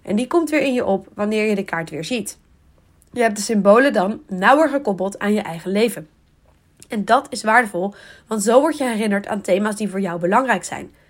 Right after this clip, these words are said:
waar jij iets mee wilt doen. Om nog even terug te komen op dat voorbeeld van, eh, die cursist van de Tarot Coachopleiding.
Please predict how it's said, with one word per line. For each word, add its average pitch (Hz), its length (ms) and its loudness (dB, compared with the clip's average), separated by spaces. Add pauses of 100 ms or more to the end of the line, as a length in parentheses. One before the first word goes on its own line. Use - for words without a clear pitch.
waar 220 220 0
jij 190 220 0
iets 202 240 -8
mee 160 260 -10
wilt 165 180 -12
doen. 180 280 -8 (1160)
Om 240 120 0
nog 240 100 0
even 214 220 -6
terug 233 200 -4
te 262 80 -4
komen 214 220 0
op - 60 -6
dat 190 180 -6
voorbeeld 262 360 2
van, 190 320 -4 (160)
eh, 175 300 -8
die 196 100 -4
cursist 226 320 -4
van 220 80 -4
de 190 60 -6
Tarot 175 300 -6
Coachopleiding. 208 840 -4